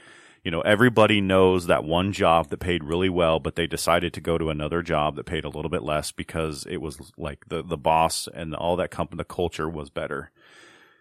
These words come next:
And so I think that was the point that Andy was making was, you know, you, and not to mention you have these people, they're coming in and they, they're, they're coming in and they're doing their thirty hours or thirty-two hours or whatever, and they're collecting their benefits. So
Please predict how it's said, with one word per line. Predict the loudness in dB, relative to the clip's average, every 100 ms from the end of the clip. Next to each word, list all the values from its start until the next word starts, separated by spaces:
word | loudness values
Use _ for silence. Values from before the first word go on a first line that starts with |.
| _ _ 2
And | 6 6 6
so | 4 4
I | 4
think | 0 2
that | 0
was | 0
the | -4
point | -4 0 0 -2 -8
that | -8 -4 0
Andy | 4 4 4
was | 2 0
making | -2 -4 -6 -8 -6
was, | -2 -2 -2 -4 -8 -14 -18 _ _ _ -12
you | -6 -4
know, | -4 -4 -8
you, | -10 -10 -12 -6
and | 0
not | 2 2
to | -2
mention | -4 -4 -6
you | -2
have | -2 -2
these | -6 -6
people, | -6 -4
they're | -4 -4
coming | -4 -4 -4 -4
in | -6 -8 -10
and | -10 -8
they, | -8
they're, | -2 -2 0
they're | 0 0
coming | 0 0 0
in | -2 -2
and | -2
they're | -2
doing | 0 0 0
their | -4
thirty | -2 -2 -2 0
hours | 2 2 0
or | -4
thirty-two | -2 -2 -2 -2 0
hours | 0 0 -2 -6
or |
whatever, | -8 -8 -6 -6 -6
and | -6 -8
they're | -8
collecting | -4 -2 -2 -4 -6
their | -4
benefits. | -4 -6 -6 -6
So | -2 -2